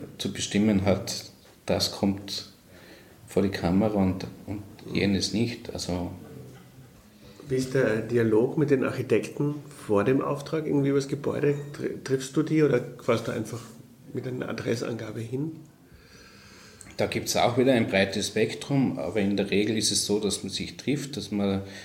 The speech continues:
Speaker 1: dass die Architekten einem das Gebäude in etwa erklären, wieso es aussieht, wie es aussieht, wie es also dazu kam. Und, und dann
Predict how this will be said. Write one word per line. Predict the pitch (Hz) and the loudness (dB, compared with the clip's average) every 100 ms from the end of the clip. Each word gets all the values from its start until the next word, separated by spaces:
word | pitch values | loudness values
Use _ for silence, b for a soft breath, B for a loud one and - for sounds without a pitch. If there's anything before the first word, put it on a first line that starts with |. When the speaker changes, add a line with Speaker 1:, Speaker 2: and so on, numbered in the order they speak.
| B B B - | B B B 0
Speaker 1:
dass | 104 92 - - | 2 2 0 -2
die | 107 92 | 2 2
Architekten | 95 107 104 - 101 | 2 0 0 2 -2
einem | 104 104 | 0 0
das | 101 98 - | 0 -2 -2
Gebäude | 98 85 85 101 107 98 - - | -4 0 2 4 4 4 0 -8
in | 107 98 | -6 -4
etwa | 92 - 104 98 110 - - | -4 -4 0 0 0 -10 -10
erklären, | 98 - 90 87 135 147 | -10 -6 0 2 4 2
wieso | 98 - 95 104 | 2 0 2 0
es | - - - - B B B B _ - | -2 -4 -6 -14 B B B B _ 0
aussieht, | 90 110 - 113 - | 2 4 2 -2 -2
wie | 104 98 | 0 0
es | - | 0
aussieht, | 71 104 120 - 139 160 - B B B B B - | 0 2 2 2 2 0 -6 B B B B B -12
wie | 110 110 | -4 0
es | 98 | 2
also | 101 104 | 2 2
dazu | 95 95 - 92 | 2 0 0 -6
kam. | - 90 90 127 143 - - B B B B B - - - - - | -4 0 4 4 2 0 -8 B B B B B -20 -20 -20 -20 -6
Und, | 104 104 101 98 98 - - - - - - _ - | -2 0 0 0 -4 -10 -14 -20 -20 -20 -20 _ 0
und | 104 101 101 101 - - - - | 2 2 -2 -6 -10 -10 -18 -4
dann | 85 95 123 139 135 135 | -2 2 4 6 4 2